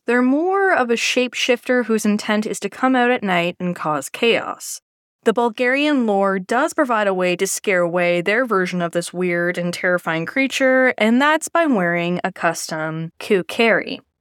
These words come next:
The Piecework magazine describes the kukeri perfectly in the following direct quote. "Every year, hundreds of people in Bulgaria dress in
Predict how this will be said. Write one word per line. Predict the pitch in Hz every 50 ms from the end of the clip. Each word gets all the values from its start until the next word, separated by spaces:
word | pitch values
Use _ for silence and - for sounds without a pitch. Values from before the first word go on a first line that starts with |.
| _ _ _ -
The | 233 233
Piecework | 220 - - 320 359 - - - 294 285 285 285 -
magazine | 240 220 208 202 196 226 220 - 196 180 175 170 170 165 165 175 175
describes | 190 185 - - - 202 190 190 180 -
the | -
kukeri | - - - 294 302 302 - - 226 226 226 220
perfectly | - - 247 233 - - 254 - - 277 277 269 269 233
in | 226 214 214
the | 214
following | - - - 185 180 180 175 170 170 175
direct | 170 - 160 151 147 - -
quote. | - - - 156 - - - _ - - _ _ _ _ _ -
"Every | 202 208 220 294 370 339
year, | 269 208 175 165 160 180 226 - -
hundreds | - 196 180 185 196 - 294
of | 254
people | - - 208 - 202 214 226
in | 247 269
Bulgaria | 269 285 294 - 220 185 170 160 147 147 139 170 220 220
dress | - 185 170 175 - - -
in | - 190 180 180